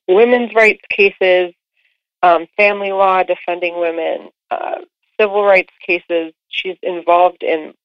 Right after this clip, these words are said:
in, like, you know, cases in which people have been discriminated against because of race as well as gender. Um, and,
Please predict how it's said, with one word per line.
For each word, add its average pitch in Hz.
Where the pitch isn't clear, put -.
in, 175
like, 143
you 170
know, 95
cases 180
in 170
which -
people 185
have 165
been 170
discriminated 165
against 160
because 165
of 156
race 156
as -
well 156
as 170
gender. 208
Um, 156
and, 185